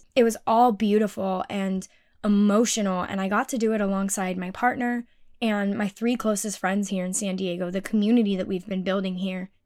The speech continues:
to really sit with and write out your last words and think about, like, what would my wishes be and what would that look like and what would I say if I had an opportunity was really impactful. And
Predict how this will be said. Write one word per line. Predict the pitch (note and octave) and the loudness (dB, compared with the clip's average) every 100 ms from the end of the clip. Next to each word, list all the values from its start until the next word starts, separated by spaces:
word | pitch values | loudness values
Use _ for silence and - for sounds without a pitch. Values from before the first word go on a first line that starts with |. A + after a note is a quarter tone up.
| _ | _
to | - C4+ A3+ | 0 2 4
really | A3+ A#3+ C#4 B3+ | 2 2 0 0
sit | - A#3 A#3 - | 0 0 0 0
with | G3+ F#3+ - | -2 -2 -6
and | G#3+ G3 | -6 -4
write | F#3+ F#3+ G#3 | 0 0 2
out | G3+ G3 | 2 0
your | F#3+ F#3+ | -2 -4
last | F3+ F3+ F#3+ - | -2 -4 -6 -6
words | F3+ G3 F3 F3 | -2 -2 -2 -4
and | - G3 | -8 -6
think | G3 G3+ | -4 -2
about, | B3 F#3 F3 - - _ _ _ | -2 -2 -2 -4 -8 _ _ _
like, | G#3+ F#3+ | -2 0
what | G3+ G#3+ | 0 0
would | C4 A#3+ | 0 0
my | A3 | 0
wishes | G3+ F#3+ - G#3+ F#3 | 0 -2 -2 -4 -4
be | F#3+ F3+ | -4 -4
and | F3+ F#3 | -4 -2
what | F#3 | -2
would | B3+ G#3+ | -2 -2
that | F#3+ - | -4 -2
look | F#3+ G3 | -4 -4
like | G3+ F3+ F#3 - | -4 -4 -4 -6
and | F#3 F#3+ - _ _ | -4 -4 -8 _ _
what | G#3+ E3+ | 2 4
would | C4 | 2
I | G#3+ | 2
say | G3 - G3+ G#3+ | 0 0 2 0
if | F#3 - | -2 -4
I | |
had | F#3 G3+ F#3+ | -4 -2 -2
an | F#3+ | -2
opportunity | F3+ F#3+ F#3+ G3 G3+ F#3+ F#3 F#3 - _ A#3+ | -4 -6 -4 -2 -2 -2 -4 -6 -10 _ 0
was | A3+ G3 F#3 - - _ _ - | 4 4 2 -4 -6 _ _ -8
really | G3+ A#3 C#4+ G#3+ | 0 2 4 2
impactful. | F#3 F#3+ F#3+ - F#3+ F#3 - - | 0 -2 -4 -6 -4 -4 -4 -4
And | G3+ G3 | -2 -2